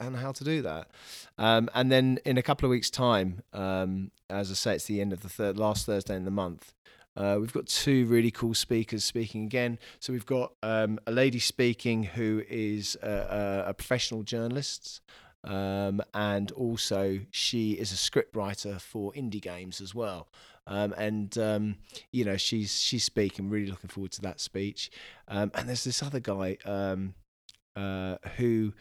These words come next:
I don't know if you know where Roadwater is. Um, so Roadwater's between sort of Watchet and Minehead. It's in the back of Beyond. And it turns out that this guy, um, employs about forty developers. He makes robots and sells them all over the world, with China, like, being his,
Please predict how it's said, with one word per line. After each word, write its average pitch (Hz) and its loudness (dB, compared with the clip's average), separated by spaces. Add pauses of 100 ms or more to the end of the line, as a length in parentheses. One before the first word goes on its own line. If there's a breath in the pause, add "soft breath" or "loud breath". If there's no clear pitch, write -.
(580 loud breath)
I 107 -2
don't 107 0
know 101 2
if 98 -4
you 107 -2
know 107 0
where 90 -2
Roadwater 104 -4
is. 127 -8 (380)
Um, 95 -8
so 101 -6
Roadwater's 95 -6
between 90 -14
sort - -16
of 90 -20
Watchet 85 -12
and 85 -14
Minehead. 80 -14
It's - -16
in 107 -10
the 92 -12 (120)
back - -16
of 95 -12
Beyond. 92 -10 (420 loud breath)
And 139 0
it 135 -4
turns 190 6
out 135 4
that 123 -2
this 131 2
guy, 92 -2 (400 loud breath)
um, 107 2
employs 117 0
about 107 0
forty 127 2
developers. 107 -4 (760)
He 120 0
makes 147 4
robots 117 4
and 110 -4
sells 131 0
them 127 0
all 131 4
over 127 2
the 123 0
world, 143 2
with 120 0
China, 123 2
like, 117 -4
being 120 -4
his, 113 -8